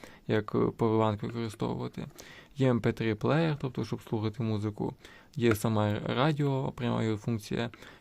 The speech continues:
є динамометрична машина, є сигнал сос, ну це потім, можливо, покажу. Є ліхтарі, дальній, ближній,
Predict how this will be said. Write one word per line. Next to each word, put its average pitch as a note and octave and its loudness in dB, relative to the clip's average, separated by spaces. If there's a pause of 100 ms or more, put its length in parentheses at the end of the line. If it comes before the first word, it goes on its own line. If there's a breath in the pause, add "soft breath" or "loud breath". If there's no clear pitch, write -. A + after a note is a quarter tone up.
є B2+ 6
динамометрична A2+ 2
машина, C3 0 (460 loud breath)
є A#2+ 4
сигнал G#2 2
сос, D3+ 0 (640 soft breath)
ну B2+ 0
це A2+ 2 (300)
потім, G#2+ 2
можливо, G#2 0
покажу. A#2 -6
Є A#2 2
ліхтарі, A#2+ 0 (320 loud breath)
дальній, B2+ 2 (120)
ближній, B2 0